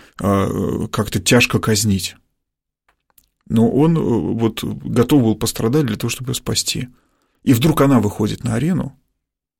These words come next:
и говорит: «А, брат, ты не можешь у меня похитить мой подвиг. Я тоже хочу очень жить так», понимаете? Вот для нас это совершенно не, ну, неописуемо недоступно, да?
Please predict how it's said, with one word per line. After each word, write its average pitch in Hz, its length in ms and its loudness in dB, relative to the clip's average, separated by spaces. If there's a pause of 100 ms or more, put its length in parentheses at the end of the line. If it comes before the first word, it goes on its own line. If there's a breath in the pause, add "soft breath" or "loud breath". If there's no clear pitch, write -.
(1040)
и 113 80 -4
говорит: 127 440 4 (400 loud breath)
«А, 98 320 2 (1400)
брат, 113 360 6 (300 loud breath)
ты 175 140 6
не 180 100 8
можешь 131 380 2
у - 20 4
меня 107 160 2
похитить 110 460 -4
мой 110 180 2
подвиг. - 480 -6 (640)
Я 131 120 0
тоже 135 300 2
хочу - 300 -6
очень 120 360 -4
жить 113 220 -4
так», - 320 -12 (100)
понимаете? 113 500 -2 (500 loud breath)
Вот 113 100 2
для 120 160 6
нас 175 200 4
это 160 180 2
совершенно 147 480 2
не, 139 180 4
ну, 143 420 0
неописуемо 139 720 2
недоступно, 104 680 -2
да? 107 180 -4